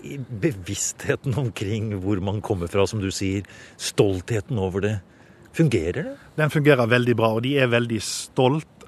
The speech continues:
Speaker 2: av, av Avaldsnes. Og hvis vi nå kanskje får litt større plass i norgeshistorien,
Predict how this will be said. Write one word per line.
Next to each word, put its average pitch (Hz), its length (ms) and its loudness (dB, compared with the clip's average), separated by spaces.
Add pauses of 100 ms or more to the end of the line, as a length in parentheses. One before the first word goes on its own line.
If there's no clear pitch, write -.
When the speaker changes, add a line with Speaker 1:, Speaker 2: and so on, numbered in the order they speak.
Speaker 2:
av, 113 400 2 (240)
av 117 320 -2
Avaldsnes. 117 720 0
Og 127 160 2 (400)
hvis 151 220 -6
vi 170 80 0
nå 175 100 2
kanskje 170 240 0
får 160 220 0
litt - 600 -4 (140)
større 113 400 2
plass 117 320 2
i 123 80 -4
norgeshistorien, 107 840 -2